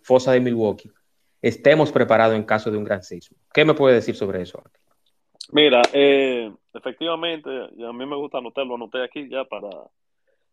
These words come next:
Speaker 2: eh, que los que me ayudan en ese tema, eh, de redacción me le vayan buscando una solución a eso. Eh, proyecto de ley sismo, me dijiste,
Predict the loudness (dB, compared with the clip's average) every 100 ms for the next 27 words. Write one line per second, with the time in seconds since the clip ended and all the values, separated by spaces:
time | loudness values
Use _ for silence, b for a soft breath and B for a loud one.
0 | _ -16 -14 -14 -16 -20 -16 -12 -12 -12
1 | -16 -18 -20 -20 _ _ -20 -16 -14 -14
2 | -18 -20 -14 -12 -10 -8 -6 -4 -6 -10
3 | -12 -10 -10 -8 -8 -6 -6 -6 -8 -8
4 | -6 -6 -6 -8 -10 -8 -8 -8 -8 -6
5 | -6 -8 _ _ _ -18 -12 -10 -6 -6
6 | -6 -6 -8 -10 -10 -8 -8 -8 -8 -10
7 | -10 -10 -10 -10 -6 -6 -6 -12 -20 _
8 | _ _ _ _ _ _ _ -10 -6 -4
9 | -6 -4 -2 0 0 2 0 -2 -8 -8
10 | -12 -14 -12 -12 -12